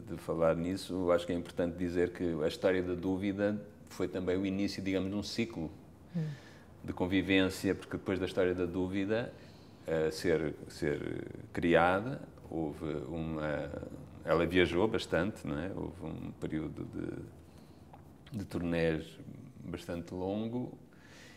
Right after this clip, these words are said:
Speaker 1: e a partir do, do, do que se percebeu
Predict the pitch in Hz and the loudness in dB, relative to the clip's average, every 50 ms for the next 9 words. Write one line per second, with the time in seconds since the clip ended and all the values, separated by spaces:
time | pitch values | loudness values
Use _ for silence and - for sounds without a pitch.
0 | - - - - - - - 117 113 120 123 123 123 131 127 123 98 - - - | -20 -20 -20 -20 -12 -2 2 4 6 8 10 10 10 10 8 6 4 0 -4 -10
1 | - - - - - - - - - - - - - - - - - - - - | -18 -20 -20 -20 -20 -20 -20 -20 -20 -20 -20 -20 -20 -20 -20 -20 -20 -20 -20 0
2 | - 107 98 - 117 110 113 - - - 147 151 151 135 104 98 92 87 95 98 | 4 4 6 6 6 6 4 4 6 6 10 10 10 10 10 6 4 4 2 2
3 | 98 95 92 90 90 87 95 98 95 92 92 92 92 101 101 90 - - - 104 | 4 4 4 2 2 0 0 0 2 2 2 0 0 -2 -2 -2 -4 -2 0 2
4 | 101 98 98 - - - - - - - 95 92 110 117 113 113 107 95 85 82 | 2 2 0 -4 -10 -12 -12 -10 -8 -6 -4 0 2 4 6 6 6 6 4 2
5 | 82 80 71 | -2 -4 -4